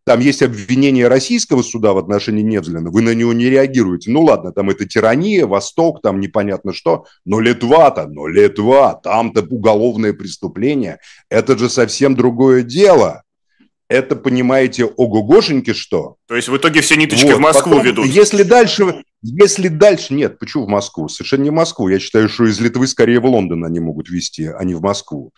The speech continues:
Speaker 1: Потому что Балтия — это страны, в которых территория, на, на, на территории которых Москва как раз,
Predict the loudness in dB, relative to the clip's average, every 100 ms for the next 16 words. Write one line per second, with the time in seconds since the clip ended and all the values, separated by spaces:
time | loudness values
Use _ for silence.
0 | _ _ -2 0 0 -2 4 4 4 2
1 | 2 4 0 -2 -2 -2 -4 2 2 4
2 | 2 0 -2 0 0 -2 _ _ _ -6
3 | -2 0 2 2 2 0 -2 -4 -4 -2
4 | -2 -4 -6 -4 -2 -4 -4 -4 -2 -2
5 | -2 -2 -2 -4 -2 -2 0 2 2 0
6 | -2 -2 -2 -4 _